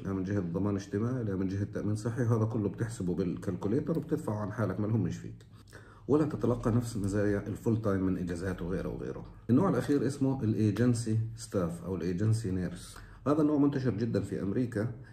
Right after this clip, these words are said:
بتكون أنت مش متفق مع المستشفى أو مش موقع العقد مع المستشفى، أنت متفق مع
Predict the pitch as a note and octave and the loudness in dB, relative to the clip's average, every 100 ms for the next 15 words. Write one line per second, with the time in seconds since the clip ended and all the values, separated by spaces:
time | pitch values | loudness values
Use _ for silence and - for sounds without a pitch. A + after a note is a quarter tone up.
0 | - - A2+ E3+ D#3 D3 A2 G#2 C3+ - | -20 -2 0 4 4 4 2 0 0 0
1 | B2+ C3+ - G2+ F2+ G2 E2 E2 - - | -2 -2 -4 -2 0 0 0 0 -4 -10
2 | - - A2 - A2 G#2+ - G2+ G2 G2 | -12 -8 -8 -4 -4 -4 -4 -6 -4 -4
3 | F#2 G2 B2 A#2 - G2+ - F2 G2 A2+ | -4 -2 -2 -2 -4 -4 -6 -4 0 2
4 | A2+ A2+ G#2+ - G2+ A2+ A2 G2+ A#2 B2 | 0 -2 -6 -6 -4 -2 0 -2 -2 -2
5 | A2 G#2 A#2 C3 | -2 2 0 0